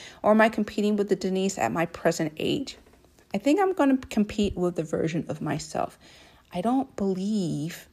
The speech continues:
that I'm gonna do myself any justice by punishing myself for competing at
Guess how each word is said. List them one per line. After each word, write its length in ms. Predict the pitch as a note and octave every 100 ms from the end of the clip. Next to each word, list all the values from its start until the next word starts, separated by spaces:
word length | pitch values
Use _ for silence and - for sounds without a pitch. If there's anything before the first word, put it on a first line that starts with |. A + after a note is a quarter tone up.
| _ _ _ _ _
that 720 | E3 D#3 D#3+ B2+ - - - _ _ _ _ _ _ _ _ _ _ -
I'm 200 | F#3+ F#3+
gonna 180 | G3
do 140 | F3+ F#3
myself 720 | F3+ E3+ - F3 G#3 C4+ -
any 220 | E3+ F3+ F3+
justice 640 | - E3+ - C#4+ E4 - _ _ - _ _
by 600 | G3 G3 G3 F#3+ F#3 - - _ - -
punishing 440 | A3+ B3 B3 G#3+
myself 680 | F#3 G3 - F3 F3 F3 -
for 720 | - - F3+ F3 E3+ E3+ - -
competing 640 | - F3+ - G3+ G3 F3+ -
at 180 | E3+ E3+